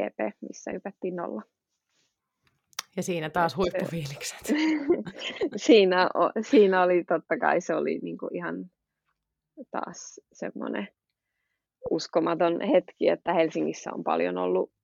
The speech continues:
Speaker 1: uskomattomia hetkiä, semmosia ihan, mistä tulee edelleen kylmät väreet ja melkein kyyneleet silmiin, että, että tota, äm,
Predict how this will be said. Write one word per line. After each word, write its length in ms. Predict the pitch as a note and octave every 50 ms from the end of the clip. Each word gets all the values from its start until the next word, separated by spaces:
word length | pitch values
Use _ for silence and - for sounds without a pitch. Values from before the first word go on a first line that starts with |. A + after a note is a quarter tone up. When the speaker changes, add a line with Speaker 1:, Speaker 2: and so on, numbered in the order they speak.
| _ -
Speaker 1:
uskomattomia 760 | F3+ - - - F#3 F#3+ F#3 - - F#3 F3+ F3+ F3+ F3+ F3+
hetkiä, 500 | F#3 F#3 F#3 - - _ F#3 F3+ F3 F3+
semmosia 540 | F#3 F3 - F#3 F3+ - - F3+ F#3 F#3 - -
ihan, 220 | G3 F#3+ F#3 F3+ F#3 G3 - - _ _ - - _ _ _ _ - B2+ - - - - -
mistä 320 | - F3 E3+ - - - G3 -
tulee 280 | F3 E3+ E3+ E3 E3
edelleen 500 | E3+ E3 E3+ E3+ E3+ E3+ E3+ F3 F3 G3+ - - _ _ _ _ _ _ _
kylmät 340 | - A#3+ F#3 F3 E3+ E3+ - -
väreet 360 | F3+ F3 F3 F3 D#3+ E3+ -
ja 80 | A3 F#3
melkein 380 | F3 E3+ E3+ E3 F3+ F3+ F3 F3
kyyneleet 500 | F#3 F3 E3+ E3+ E3 D#3+ E3 E3+ - -
silmiin, 500 | - A#3+ - E3 D#3+ D#3+ D#3+ D#3+ D3+ -
että, 360 | - - - _ F#3+ F#3 G3+ - - _ _ _ _ _ _
että 380 | A3 G3 F#3+ - _ - - G#3
tota, 600 | - G#3 G3+ - G3 F#3+ F#3+ F#3 - - G3 F#3 - _ _ _ _ _ _ _ _ _ _ _ _ _ _ _ _ _ _ _ _ -
äm, 640 | - F#2+ F#2 - C2 - - F#3+ G3+ G3+ G#3 G3+ F#3